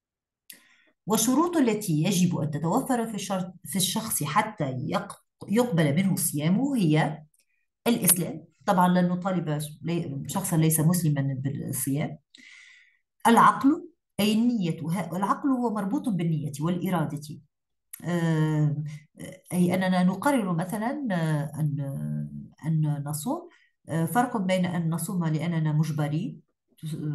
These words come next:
مثلًا ننسى أن نه-، نفط-، أن نفطر، أن نأكل شيئًا لأننا مشغولون بشيء هام مثلًا،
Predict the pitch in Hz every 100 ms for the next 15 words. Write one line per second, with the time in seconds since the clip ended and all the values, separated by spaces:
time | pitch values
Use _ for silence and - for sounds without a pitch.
0 | 135 143 156 156 147 143 147 139 - -
1 | - _ 196 240 240 214 165 175 175 202
2 | 156 185 - - 147 156 143 156 160 -
3 | - 190 190 190 175 151 151 - - _
4 | 151 151 170 180 185 170 170 214 - 160
5 | 156 147 156 156 175 160 156 151 151 151
6 | - 165 - 180 190 202 180 - 170 160
7 | 156 180 160 147 151 - 151 269